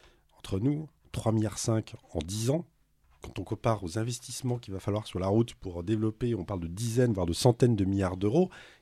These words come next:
qu'est-ce qu'on attend ? Encore une fois, le rendement est excellent. C'est-à-dire que il y a tout de suite des rails.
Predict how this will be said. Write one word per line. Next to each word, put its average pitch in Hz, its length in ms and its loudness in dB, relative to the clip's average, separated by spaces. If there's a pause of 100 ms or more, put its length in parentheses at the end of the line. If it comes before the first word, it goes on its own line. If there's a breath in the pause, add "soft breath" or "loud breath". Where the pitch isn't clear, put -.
(160)
qu'est-ce 160 200 0
qu'on 160 120 4
attend ? 202 380 2
Encore 127 160 0
une 135 80 0
fois, 190 100 6 (200 loud breath)
le 135 100 6
rendement 170 320 10
est 160 140 6
excellent. 110 480 0
C'est-à-dire - 340 -6
que 98 160 -6 (540 loud breath)
il 131 60 0
y - 20 8
a 139 60 8
tout 202 100 -2
de 180 60 -2
suite 170 160 0
des 135 100 10
rails. 151 280 10